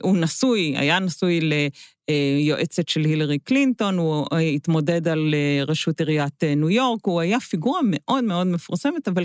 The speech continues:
כל פעם הדבר הזה שיש לו במכנסיים הפיל אותו, עד ש-, בסוף, למרות שהוא כבר הסתבך, ולמרות שהוא היה צריך לעזוב את הקונגרס, הוא עוד פעם שלח, מה שנקרא, דיק פיק ל-, אה, לאיזה קטינה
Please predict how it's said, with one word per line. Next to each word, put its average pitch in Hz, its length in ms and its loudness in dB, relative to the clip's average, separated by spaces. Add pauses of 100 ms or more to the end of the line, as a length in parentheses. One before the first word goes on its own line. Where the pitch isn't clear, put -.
(140)
כל 381 280 -4
פעם 349 200 0 (1080)
הדבר 180 320 0
הזה 233 180 -2
שיש 208 240 -2
לו 196 100 0
במכנסיים 185 560 0
הפיל 190 320 0
אותו, 302 360 -2 (400)
עד 269 200 2 (120)
ש-, - 260 0 (640)
בסוף, 233 480 -2
למרות 214 480 0
שהוא 285 180 2
כבר 262 240 0
הסתבך, 262 680 0
ולמרות 208 380 0
שהוא 247 140 0
היה 233 200 0
צריך 254 240 -4
לעזוב 233 360 2
את - 40 -14
הקונגרס, 240 840 2 (260)
הוא 208 260 0 (120)
עוד 226 200 0 (100)
פעם 254 260 2 (120)
שלח, 214 500 0 (220)
מה 190 340 0
שנקרא, 196 360 -2
דיק 196 280 -4
פיק 214 220 -4
ל-, 202 100 2
אה, 180 680 0
לאיזה 180 460 0
קטינה 190 640 0